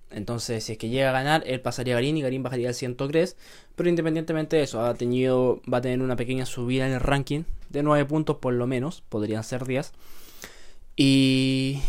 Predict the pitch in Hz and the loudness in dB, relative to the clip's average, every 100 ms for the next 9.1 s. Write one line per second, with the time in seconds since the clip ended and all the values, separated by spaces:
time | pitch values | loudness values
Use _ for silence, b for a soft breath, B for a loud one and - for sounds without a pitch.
0 | - - 143 143 151 156 190 202 180 175 | 0 2 2 4 4 4 4 0 2 2
1 | 202 180 151 139 - 170 151 135 147 147 | 4 6 4 2 2 0 2 2 4 4
2 | 147 127 123 120 117 139 139 127 135 139 | 4 0 -2 -2 -2 -2 -2 -4 0 2
3 | 131 120 110 - 160 160 156 156 135 123 | 4 2 0 -2 2 4 4 2 -4 -8
4 | 113 123 123 113 107 95 - - 107 107 | -8 -2 0 0 0 -2 -6 -12 -6 -2
5 | 98 113 - 117 113 113 131 156 131 - | -2 -4 -2 0 0 4 4 4 0 -4
6 | 123 117 131 180 - b b b b b | 0 2 0 -4 -12 b b b b b
7 | - 110 123 131 151 160 147 123 104 110 | -14 -8 -2 2 2 4 2 2 0 2
8 | 127 127 - 107 - 139 139 - 117 110 | 2 -2 -10 -6 0 0 2 2 2 2
9 | - | -4